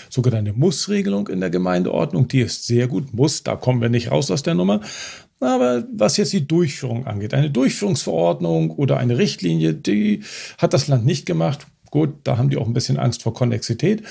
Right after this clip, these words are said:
Aber, äh, an der Stelle wird's dann wieder ein bisschen breiter. Und diejenigen, die das wirklich wichtig finden, die sagen, „Das ist ein totales Thema, das müssen wir ordentlich machen“, das sind in Schleswig-Holstein hier mehrere Städte, die machen das dann.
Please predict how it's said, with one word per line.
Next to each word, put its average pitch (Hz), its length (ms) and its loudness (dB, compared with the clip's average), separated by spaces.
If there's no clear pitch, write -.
Aber, 156 580 2
äh, 156 520 0
an 156 120 0
der 185 140 2
Stelle 170 300 2
wird's 165 180 0
dann 139 140 2
wieder 135 160 2
ein 127 100 2
bisschen 123 340 0
breiter. 120 480 0
Und 107 200 -6
diejenigen, 165 420 2
die 139 80 2
das 135 160 2
wirklich 113 300 -2
wichtig 190 400 0
finden, 143 400 2
die 139 120 0
sagen, 135 300 0
„Das 120 200 -4
ist 135 180 -4
ein 135 80 2
totales 143 480 0
Thema, 147 240 0
das 123 160 -2
müssen 135 200 0
wir 127 60 0
ordentlich 127 300 0
machen“, 170 260 2
das - 180 0
sind 139 160 2
in 135 60 0
Schleswig-Holstein 123 560 0
hier 110 120 2
mehrere 170 420 2
Städte, 147 460 0
die 113 80 0
machen 180 240 4
das 220 160 0
dann. 247 300 -2